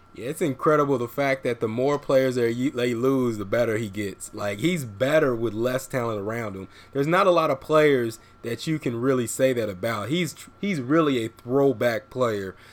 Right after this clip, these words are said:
Um, he wants the offense to himself. He embraces the challenge. The more shots that he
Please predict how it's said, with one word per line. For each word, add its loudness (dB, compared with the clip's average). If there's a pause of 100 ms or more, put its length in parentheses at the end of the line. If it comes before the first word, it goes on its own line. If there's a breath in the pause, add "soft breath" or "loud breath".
(220 loud breath)
Um, -4
he -4
wants 0
the -2
offense 0
to -2
himself. 2
He 2
embraces -2
the -2
challenge. -2 (440 loud breath)
The -2
more 6
shots 0
that -4
he -4